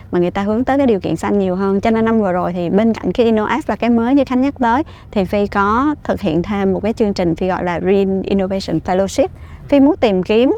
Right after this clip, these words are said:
những cái công ty có những giải pháp xanh trong nhiều ngành, trên nhiều ngành, để mà Phi có thể giúp cho họ kết nối được nguồn lực và giúp cho họ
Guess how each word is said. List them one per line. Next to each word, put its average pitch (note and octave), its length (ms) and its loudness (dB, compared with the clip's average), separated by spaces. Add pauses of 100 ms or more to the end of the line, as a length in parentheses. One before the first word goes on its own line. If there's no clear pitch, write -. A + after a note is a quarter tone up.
những G3+ 340 0
cái F4 140 -2
công A#3+ 240 2
ty A#3 280 2
có B3 140 -2
những C4+ 240 2
giải F3+ 120 0
pháp C4 320 -2
xanh A#3 380 0 (540)
trong A#3+ 240 2
nhiều G3+ 160 2
ngành, E3+ 260 2 (120)
trên A3+ 200 2
nhiều F#3+ 140 0
ngành, E3+ 260 0 (840)
để F3+ 180 0
mà B3+ 160 2
Phi A3+ 120 2
có C4+ 140 -4
thể F#3+ 200 -2 (120)
giúp F#4 180 6
cho A#3 100 2
họ G#3 420 -2
kết D4 160 0
nối C4+ 180 2
được C4+ 180 -2
nguồn F3 220 -2
lực D#3 120 -4 (500)
và F3+ 200 0
giúp F#3+ 240 0
cho B3 100 2
họ G#3 420 -2